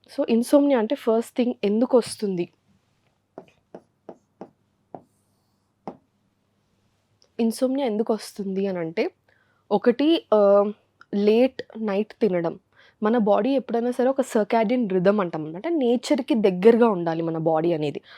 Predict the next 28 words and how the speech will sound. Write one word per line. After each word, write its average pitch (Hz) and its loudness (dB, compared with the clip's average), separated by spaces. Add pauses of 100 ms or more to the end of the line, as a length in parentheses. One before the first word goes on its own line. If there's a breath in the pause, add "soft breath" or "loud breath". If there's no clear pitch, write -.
(200 loud breath)
ఆ 240 0
సర్కాడియన్ 262 2
రిథమ్ 226 2
ఏంటి 214 0
అని 185 -2
అంటే 185 -4
సన్ 220 -2
రైజ్ 220 0
నుంచి 202 -2
సన్సెట్ 202 -4
వరకు. - -6 (600 loud breath)
ఎప్పుడైతే 269 4
ఆ 277 2
సన్ 262 0 (100)
సెట్ - 0
అయిపోతుందో, 185 0 (240)
ఆ 185 0
సూర్యుడు 202 -4
వెళ్ళిపోతాడో, 185 -4
మన 277 -4
ఫుడ్కి 233 -4
ఫుడ్ 214 -4
అనే, 220 -2
మన 208 -2
బాడీకి 196 0
ఫుడ్ 202 -2
అనేది 202 0
తీసుకోవద్దు. 170 -4